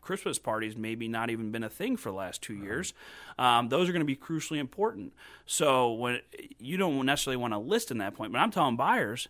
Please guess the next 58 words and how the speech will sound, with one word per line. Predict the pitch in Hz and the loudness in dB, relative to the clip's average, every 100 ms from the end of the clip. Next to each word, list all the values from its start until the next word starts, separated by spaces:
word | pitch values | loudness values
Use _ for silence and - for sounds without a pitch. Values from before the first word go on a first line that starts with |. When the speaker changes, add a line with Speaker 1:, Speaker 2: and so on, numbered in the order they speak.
| - | -8
Speaker 1:
"Hey, | 180 269 113 - _ - - | -4 -2 -4 -8 _ -20 -12
if | 110 135 | -8 0
you | 214 | 4
have | 190 | 4
some | - 107 | 2 -4
time, | - 214 160 123 - | -4 -4 -4 -6 -4
let's | 180 | -2
go | - 180 | 2 4
look | 143 143 | 4 2
now | 131 180 196 | 2 2 2
before | 117 113 127 | -2 -4 -4
the | 127 | -4
spring | - 156 139 | -4 -2 0
market | 127 214 131 - | 2 0 0 -6
picks | 135 - | -6 -4
back | - 123 - | 2 2 2
up." | 196 - | 0 0
It's | 131 175 | -4 -2
slow | - 143 139 131 | -2 -2 0 2
right | 131 | 2
around | 131 135 | 2 0
this | 135 | -2
time | - 135 120 | -4 -4 -2
every | 127 127 | -2 -4
year. | 151 214 | -4 -2
You | 117 185 | -2 -2
may | 180 143 | 0 2
have | 139 | 2
a | 135 | 0
seller, | - 160 196 120 | -2 0 2 2
if | 120 | 0
they're | 175 143 | 0 0
listing | 175 - 127 | 0 -2 -2
right | 110 107 | 0 0
now, | 107 117 156 - _ _ | 0 0 -2 -8 _ _
odds | 120 165 135 | 4 4 6
are | 135 208 120 | 6 8 6
they're | 135 | 2
very | 139 117 117 | 4 4 4
motivated. | 127 226 147 87 53 - _ - - - | 4 4 2 -2 -8 -16 _ -20 -20 -8
So | 117 | 0
we | 143 | 4
have | 190 | 4
a | 147 | 4
chance | - 165 220 - | 0 -2 -2 -2
of | |
maybe | 117 120 120 | -2 -2 0
getting | 117 120 117 | 0 0 0
in. | 190 151 113 | 0 -2 -4
While | 117 110 | 0 0
everyone | 110 151 139 | 0 0 2
else | 139 131 | 2 0
is | 107 139 | -4 -2
zigging, | 202 113 | 0 0
we're | 110 175 | 0 0
gonna | 131 104 | 0 0
zag. | 120 170 117 69 - - - - | -2 -2 -4 -10 -18 -20 -20 -8
So | - 147 120 | 2 2 2